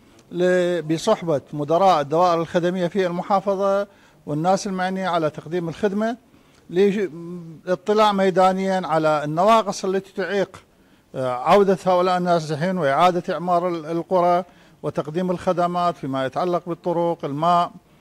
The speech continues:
الكهرباء. تم تركيز على نقطتين أساسيتين، وهي الماء والكهرباء. سوف يكون بصحبتنا، آه، الأخ مدير ال-، حفر الآبار الارتوازية، بالإضافة إلى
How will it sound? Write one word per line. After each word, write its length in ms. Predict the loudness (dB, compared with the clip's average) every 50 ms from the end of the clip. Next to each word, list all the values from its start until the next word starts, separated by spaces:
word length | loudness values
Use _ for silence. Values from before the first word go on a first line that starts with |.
| _ _ _ _ _
الكهرباء. 1000 | -12 -12 -12 -6 -2 0 0 2 2 2 2 2 2 2 2 0 -4 -8 -14 -20 -4 0
تم 160 | 0 0 2
تركيز 380 | 0 -2 -2 -2 -2 -2 0
على 200 | 2 0 0 0
نقطتين 500 | -2 -4 -4 -6 -6 -4 -2 -4 -4 -2
أساسيتين، 640 | -4 -4 -2 -2 -2 -2 -2 -6 -6 -6 -6 -6 -4
وهي 360 | -6 -4 -4 -2 -4 -4 -4
الماء 300 | -6 -4 -4 -4 -4 -4
والكهرباء. 640 | -6 -6 -4 -4 -4 -2 -2 -2 0 0 0 -2 -4 _ _ _ -20 -20 _ _
سوف 260 | -2 0 0 2 4
يكون 360 | 2 2 2 0 -4 -4 -4
بصحبتنا، 840 | -4 -4 -6 -6 -6 -4 -4 -4 -4 -2 -4 -2 -2 -2 -4 -6 -6
آه، 460 | -6 -4 -2 0 0 0 -2 -2 -4
الأخ 320 | -4 -2 -2 -2 -2 -2 -4
مدير 540 | -4 -2 0 2 4 4 4 4 2 0 -2
ال-، 500 | -4 -4 -4 -2 -2 -2 -2 -2 -2 -4
حفر 340 | -2 -2 -2 0 0 -4 -4
الآبار 380 | -2 -2 0 2 2 2 2
الارتوازية، 640 | 0 -4 -6 -6 -2 0 2 2 2 2 0 -2 -2
بالإضافة 580 | -2 -4 -6 -4 0 0 0 0 0 -4 -6 -6
إلى 280 | -4 -4 -4 -4 -4